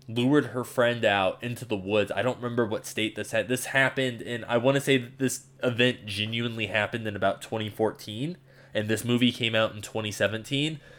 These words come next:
is a girl who was, like, fourteen or something like that, lured her friend out into the woods and stabbed her, like, seventeen times.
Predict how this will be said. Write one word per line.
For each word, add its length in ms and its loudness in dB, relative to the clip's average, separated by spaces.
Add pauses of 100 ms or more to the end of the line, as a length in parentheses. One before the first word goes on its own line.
(140)
is 180 2
a 60 6
girl 640 10 (260)
who 100 4
was, 180 4
like, 140 0
fourteen 760 -2
or 100 -2
something 360 -4
like 180 -4
that, 300 4
lured 420 8
her 180 2
friend 400 2
out 240 4
into 180 -10
the 120 -2
woods 520 0 (340)
and 200 -2
stabbed 480 2
her, 400 4
like, 200 -2
seventeen 520 -2
times. 560 -4